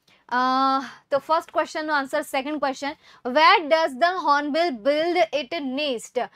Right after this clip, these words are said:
હવે આ જે હોર્નબિલ છે, એ હોર્નબિલ ક્યાં એનો માળો બનાવે છે? Where એટલે શું થશે? ક્યાં? તો એનો માળો એ ક્યાં બનાવે છે? તો it nest build in hollow of tall trees. એ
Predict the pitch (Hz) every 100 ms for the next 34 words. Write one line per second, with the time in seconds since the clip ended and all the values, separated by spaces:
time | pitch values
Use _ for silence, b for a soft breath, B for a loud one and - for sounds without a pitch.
0 | B B 262 294 349 330 339 349 269 285
1 | 302 302 302 - 254 285 320 330 392 359
2 | 294 269 262 311 311 - 330 339 381 -
3 | 302 302 320 269 254 277 254 247 247 240
4 | 247 294 233 247 262 285 254 262 262 277
5 | 269 226 269 294 - 294 277 403 B B
6 | B - 339 359 370 392 320 311 392 415
7 | 311 381 381 330 320 311 302 294 339 302
8 | 349 370 381 - 359 381 415 359 294 311
9 | 349 - 381 294 220 285 311 277 381 -
10 | 294 311 320 208 254 269 285 427 415 294
11 | 285 302 - 349 262 311 311 339 359 359
12 | 277 285 277 247 233 196 226 180 B B
13 | - 311